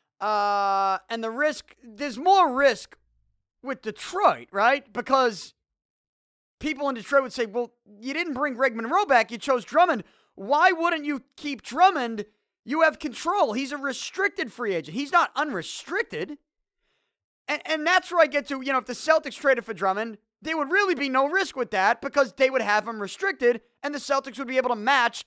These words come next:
any other offer that's out there. So the Drummond thing, the more you think about it, the more you talk about it,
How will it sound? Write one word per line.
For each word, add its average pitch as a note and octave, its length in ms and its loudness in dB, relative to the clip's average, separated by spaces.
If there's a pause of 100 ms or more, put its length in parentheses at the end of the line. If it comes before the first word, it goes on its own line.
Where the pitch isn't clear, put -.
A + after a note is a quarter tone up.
(100)
any B3+ 260 -6
other A3 280 2
offer F#3+ 320 -2
that's F#3+ 260 -4
out E4 240 2
there. B2+ 240 -8 (260)
So E4 300 4 (400)
the E4 100 -6
Drummond F4+ 520 2
thing, E4 420 2 (200)
the C4+ 100 4
more D4 240 -2
you D#4 100 -2
think D4+ 320 -2
about D#4 280 8
it, D4 200 8 (140)
the B3 80 -2
more C4 180 0
you A#3+ 100 0
talk B3 320 2
about B3 220 4
it, A#3+ 180 0